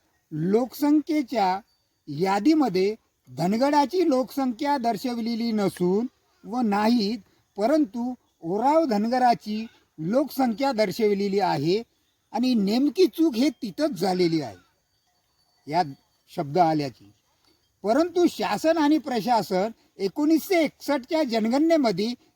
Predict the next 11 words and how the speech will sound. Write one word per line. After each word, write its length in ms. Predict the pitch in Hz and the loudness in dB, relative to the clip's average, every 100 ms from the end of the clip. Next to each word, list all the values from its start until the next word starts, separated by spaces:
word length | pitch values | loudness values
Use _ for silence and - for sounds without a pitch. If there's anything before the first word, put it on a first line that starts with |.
| - | -8
एक 280 | 240 359 349 | -2 -2 0
व्यक्ती 400 | 294 240 - 294 | -2 -2 -2 0
धनगड 380 | 233 226 233 226 | 2 2 -2 0
दाखवतो, 760 | 208 180 196 165 165 175 226 - _ _ _ _ - | 0 0 -2 -2 -2 -2 -2 -8 _ _ _ _ -6
पुढे 340 | 240 285 294 | 0 2 2
एकोणीसशे 500 | 226 285 277 - 285 | 0 0 -2 0 -2
एकाहत्तरच्या 640 | - 277 262 - 294 330 | -2 -4 -6 -4 -2 0
जनगणनेमध्ये 720 | 302 262 269 285 294 294 247 | 0 0 0 2 2 0 0
एकच 300 | 233 - 349 | -2 2 0
व्यक्ती 360 | 381 294 - 302 | 2 -2 -2 -4
दर्शवितो, 960 | 269 240 254 214 196 156 175 170 202 | -2 -4 -2 -2 -2 -4 -2 -2 -2